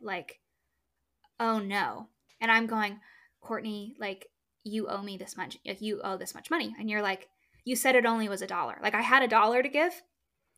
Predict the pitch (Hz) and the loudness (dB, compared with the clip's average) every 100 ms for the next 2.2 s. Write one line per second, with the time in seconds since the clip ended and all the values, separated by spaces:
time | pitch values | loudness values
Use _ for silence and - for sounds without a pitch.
0 | - 220 220 220 - 220 277 285 302 294 | 0 4 4 2 -2 -2 -2 -4 0 0
1 | 294 285 294 311 302 _ - - - 208 | 4 4 4 2 -2 _ -20 -8 2 2
2 | - | 2